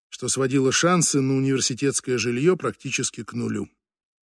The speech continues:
А значит, моему разгильдяйскому высочеству предстояло жить либо с родителями, либо на улице. И в такой ситуации Демарест, несмотря на всю выпендрежность его обитателей, и Оскар —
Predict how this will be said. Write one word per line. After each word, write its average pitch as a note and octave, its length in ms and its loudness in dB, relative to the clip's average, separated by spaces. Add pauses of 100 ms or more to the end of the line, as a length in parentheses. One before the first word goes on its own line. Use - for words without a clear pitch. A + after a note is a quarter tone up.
(220)
А G2 100 -6
значит, F3 400 2
моему D3+ 320 4
разгильдяйскому C3+ 880 0
высочеству F#3+ 680 2 (500)
предстояло E3 600 2
жить D#3+ 220 2
либо E3 180 2
с C#3+ 120 2
родителями, G3+ 680 6 (640)
либо C3 220 0
на D3+ 120 4
улице. G3 380 4 (880)
И A2+ 80 -2
в - 60 -2
такой A#3 240 4
ситуации F#3+ 680 6 (240)
Демарест, E3 720 4
несмотря C3+ 460 -2
на D#3+ 100 2
всю F#3+ 240 2
выпендрежность C#3+ 760 2
его C3 200 0
обитателей, D3 640 2 (480)
и G#2 80 -8
Оскар — D#3 480 6